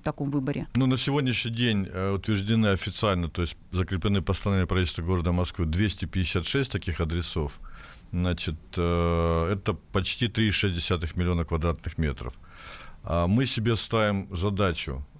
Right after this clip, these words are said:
Speaker 2: и видим такую возможность, что до конца года мы ещё включим в постановление, а, значит, э, порядка сорока площадок. Это,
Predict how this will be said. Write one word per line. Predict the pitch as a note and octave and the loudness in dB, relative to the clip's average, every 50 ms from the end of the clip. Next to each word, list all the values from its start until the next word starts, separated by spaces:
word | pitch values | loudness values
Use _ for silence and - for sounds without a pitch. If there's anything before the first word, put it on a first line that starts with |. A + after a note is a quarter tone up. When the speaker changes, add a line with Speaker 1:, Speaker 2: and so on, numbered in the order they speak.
| - - | -14 -8
Speaker 2:
и | - F2+ F#2 | -4 -2 0
видим | F#2 G#2+ G#2 F2 E2+ F2+ E2+ E2 D2 | 2 2 2 2 2 2 0 0 -2
такую | - - F#2+ E2+ - G2+ F#2+ F#2 | -2 -4 -4 -2 0 0 0 2
возможность, | F#2 F#2+ F#2 F#2 G2 G2 F#2 F2 E2 D#2+ D2 | 2 2 2 2 2 2 2 2 2 0 -2
что | - - - D#2 | -4 -6 -4 -4
до | F2+ E2 | -2 0
конца | G2 G2 G2 F#2 - A2 G2 | 0 0 0 0 0 0 0
года | F#2 F2+ F#2+ F#2+ E2+ D2+ D#2 D2 C#2+ - - - - - - - | 0 0 0 0 0 0 0 -2 -4 -6 -10 -18 -20 -20 -12 -6
мы | - F2 F#2 F#2+ | -2 0 2 4
ещё | G2 F2+ - - - A2 G2 F2 | 2 2 0 0 0 2 0 0
включим | - - - - G#2 G2+ - - F#2 | -2 -4 -4 -2 -2 0 0 0 -2
в | - | 0
постановление, | - F#2 E2+ - - F#2 F#2+ F#2 F#2 F#2 F2+ F2 E2 D#2+ D2+ D2 C#2+ - - - - - - - - | 0 -2 -2 -2 0 0 2 2 4 4 2 4 2 2 2 0 0 -4 -8 -16 -20 -20 -20 -14 -8
а, | - - E2 E2+ E2+ E2 | -2 0 2 2 4 4
значит, | E2+ E2+ E2 D#2+ - - D#2 - - - - | 4 2 2 0 0 -4 -6 -6 -6 -2 0
э, | E2+ E2 E2 E2 D2 | 2 2 2 2 2
порядка | - F#2+ F#2+ G#2 G2+ F2 - - F2+ F2 D#2 - - - | 0 0 2 2 2 0 -2 -2 -2 -2 -4 -4 -10 -14
сорока | - - - G2 G#2 F#2+ - - F#2 E2+ | -6 -2 0 0 0 0 0 0 0 0
площадок. | - E2+ E2+ D#2+ - - - D#2 D2+ D2+ F#2 - - - - - - - - - - - - - - - - - | 0 0 -2 -2 -2 -2 -2 -2 0 0 -2 -4 -4 -6 -18 -20 -20 -20 -20 -18 -18 -18 -18 -20 -20 -20 -10 -4
Это, | - G#2 A2 F#2+ - - - G#2+ G2 F#2 F2+ F2+ E2+ D#2 | -2 -2 -2 -2 -4 -4 0 2 4 4 4 4 2 0